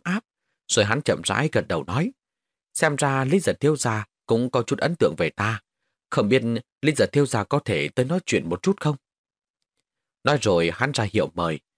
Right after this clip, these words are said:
sau đó bước dài đến một góc khác của quảng trường. Lúc này, Lý Giật mới phát hiện, không biết từ lúc nào mà quảng trường chỉ còn lại có ba người. Những cơn gió thu thoáng qua, dường như đem đến cho quảng trường một chút sát khí.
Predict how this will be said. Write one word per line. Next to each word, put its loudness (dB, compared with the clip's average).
sau 0
đó -2
bước 0
dài 0
đến 0
một -2
góc -4
khác -4
của 0
quảng -2
trường. -2
Lúc 0
này, 0
Lý 4
Giật 2
mới 0
phát -4
hiện, 2
không 0
biết 2
từ 4
lúc -2
nào -2
mà 2
quảng -2
trường 0
chỉ 0
còn -2
lại -2
có 2
ba -2
người. -6
Những 0
cơn 2
gió -2
thu 0
thoáng -4
qua, -2
dường 0
như 2
đem -2
đến -2
cho 0
quảng -2
trường 0
một 0
chút 0
sát -6
khí. -2